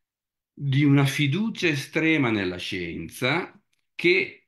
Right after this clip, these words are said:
può preludere, poi, come diceva anche Nicola prima, parlando di, di positivismo, conduce a un certo scientismo che caratterizza appunto una serie di pagine di Molinari.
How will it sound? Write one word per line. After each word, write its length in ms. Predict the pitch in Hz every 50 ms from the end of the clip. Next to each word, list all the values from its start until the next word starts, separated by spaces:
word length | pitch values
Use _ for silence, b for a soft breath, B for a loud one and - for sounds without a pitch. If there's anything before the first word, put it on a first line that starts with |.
| _ _ _ _
può 200 | - 135 135 131
preludere, 720 | 127 113 104 98 98 101 107 113 113 98 90 87 87 85 -
poi, 500 | - 95 104 107 104 92 87 - - -
come 380 | - 85 87 85 87 80 - 82
diceva 460 | 82 80 - 92 90 87 87 87 85
anche 240 | 85 82 82 87 85
Nicola 340 | 82 78 87 85 87 85
prima, 320 | - - 92 98 95 87 85
parlando 300 | - 80 82 85 82 82
di, 180 | 82 - - -
di 220 | - - 87 87
positivismo, 1120 | - 85 85 85 85 82 - 101 87 80 82 80 80 85 87 90 92 92 92 90 b b b b b
conduce 640 | - 110 101 92 95 101 123 139 143 135 - - 87
a 20 | 82
un 100 | 80 80
certo 320 | - 92 90 82 - 85
scientismo 800 | - - 90 82 82 78 - 85 80 82 82 76 78 78 78 -
che 120 | - 73
caratterizza 1040 | 69 85 78 76 76 - - 85 76 71 - 71 69 65 - - 80 80 78 69 b b b b b b
appunto 480 | - - - _ - 80 80 80 80 85
una 100 | 85 80
serie 240 | 73 - 92 80 78
di 140 | 76 78 76
pagine 760 | - 73 71 - - 71 71 78 73 71 71 69 69 - -
di 240 | _ - - 69 67
Molinari. 560 | - - 71 - - - - - - - _